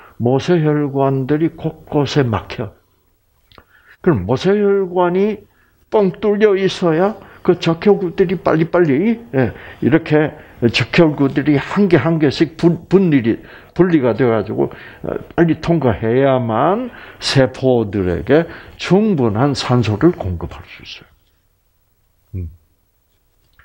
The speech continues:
근데, 자, 항상 긴장된다.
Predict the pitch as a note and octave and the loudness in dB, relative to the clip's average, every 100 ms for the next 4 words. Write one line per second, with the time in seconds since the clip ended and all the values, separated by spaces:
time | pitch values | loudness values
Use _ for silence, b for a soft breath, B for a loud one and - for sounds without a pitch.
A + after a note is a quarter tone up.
0 | b b b _ _ _ _ _ _ _ | b b b _ _ _ _ _ _ _
1 | _ _ _ - F3 C3+ E3 D#3 - _ | _ _ _ -4 0 0 0 -4 -14 _
2 | _ _ - - E2+ - b b b _ | _ _ -10 -2 -2 -4 b b b _
3 | _ - B2+ A2 A#2+ G#2+ B2 A2+ A#2+ A2 | _ -6 -2 2 2 0 0 2 2 0
4 | G#2 G#2+ G#2 A2 A2 | 0 -4 -6 -10 -14